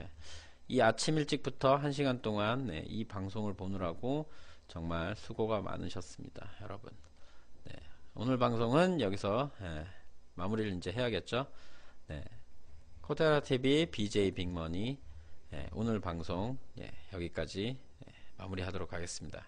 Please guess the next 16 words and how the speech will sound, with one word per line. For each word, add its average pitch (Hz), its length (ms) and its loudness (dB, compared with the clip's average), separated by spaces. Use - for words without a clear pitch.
여러분, 127 380 0
아, 95 300 4
아침에 117 640 2
방송 98 320 -2
듣느라고 87 480 -2
수고 107 260 0
많으셨습니다. 82 720 -4
예, - 40 -10
여러분, 117 400 0
다음 101 320 0
주 160 260 6
수요일 123 520 6
아침 127 500 4
열 87 160 4
시에 107 260 0
봐요. - 760 -4